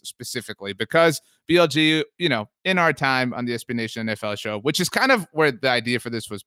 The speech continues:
was first born, um, we end up talking about the Cowboys and Eagles a lot. So we finally figured, well, let's just do that on a permanent basis. Let's do that on a weekly basis. And lucky for us, we had some platforms that made sense to do that.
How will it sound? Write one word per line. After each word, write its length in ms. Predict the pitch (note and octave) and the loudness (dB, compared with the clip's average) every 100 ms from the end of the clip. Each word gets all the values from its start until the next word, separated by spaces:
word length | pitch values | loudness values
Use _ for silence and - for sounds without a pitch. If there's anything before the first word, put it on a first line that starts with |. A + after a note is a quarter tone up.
| - | -10
was 140 | A2+ | -12
first 280 | - A#2 - | -6 -6 -4
born, 260 | A#2+ C#3 D#3+ _ _ _ | 0 2 0 _ _ _
um, 380 | A2+ A2+ A2+ A2+ - | 0 2 2 0 -4
we 200 | B2+ E3+ | 2 2
end 160 | F#3 | 4
up 120 | G#3 | 2
talking 300 | E3 A3 A3 G3 | 4 2 4 2
about 180 | D3 | 2
the 80 | B2+ | -2
Cowboys 340 | A2 B2+ A#2+ G#2+ | -2 -2 -2 -6
and 100 | A2 | -8
Eagles 260 | G#2+ G2+ | -6 -8
a 40 | G#2 | -8
lot. 260 | G2 F#2 | -8 -8
So 80 | - | -6
we 120 | C#3+ | -6
finally 320 | C#3+ F3 G3 F3 | 0 0 2 0
figured, 440 | F3 E3+ E3+ D3+ _ _ - | 0 2 2 0 _ _ -4
well, 300 | B2+ D3 D3 C3+ | 2 2 0 -4
let's 160 | D3 | -4
just 260 | - D#3 A2+ | -4 -6 -4
do 140 | D3 | 0
that 160 | D#3 D3 | 2 0
on 100 | C3+ | -2
a 60 | |
permanent 420 | A#2+ B2+ B2 A#2 G#2+ | -4 -6 -4 -6 -2
basis. 440 | F#3+ G#3 - - | 0 0 -4 -14
Let's 180 | A#2 - | -14 -14
do 100 | B2+ | -12
that 120 | A#2+ | -8
on 140 | A#2+ B2+ | -6 -6
a 40 | |
weekly 360 | B2+ A3 C#3+ A2+ | -2 -2 -2 -6
basis. 480 | G2 E2+ - - - | -8 -16 -16 -16 -6
And 320 | A#2+ A#2 A2+ - _ | -4 -2 -4 -8 _
lucky 220 | G#2+ - B2 | -14 -10 -4
for 120 | F3+ | 2
us, 280 | A#3 F3 - | 4 2 -2
we 120 | A#2+ | -4
had 120 | A#2+ | -4
some 140 | - A#2 | -4 -4
platforms 540 | D#3+ G#3 - B2+ A#2 | 0 0 0 -4 -2
that 160 | A2 G#2 _ | -6 -8 _
made 220 | A2+ A2 | -8 -8
sense 220 | - G#2+ | -8 -10
to 100 | - | -8
do 140 | C3+ | -2
that. 100 | B3+ | -2